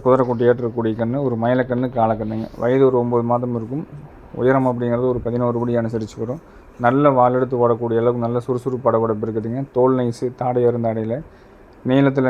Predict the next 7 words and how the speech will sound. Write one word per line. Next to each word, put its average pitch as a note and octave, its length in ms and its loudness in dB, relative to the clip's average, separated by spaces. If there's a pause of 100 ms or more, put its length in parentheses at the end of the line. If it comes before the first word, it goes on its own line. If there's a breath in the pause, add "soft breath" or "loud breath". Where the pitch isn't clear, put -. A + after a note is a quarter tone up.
(120)
நெட்டில், A#2+ 300 0 (640 loud breath)
ரெட்டநாடி B2 440 0
உடம்புலைங்க, A#2+ 560 -2
திமிழ் B2 220 -2
அமைப்பில், A#2 300 -2 (680 loud breath)
நல்ல C3 220 2
நெடுகுமான B2+ 460 2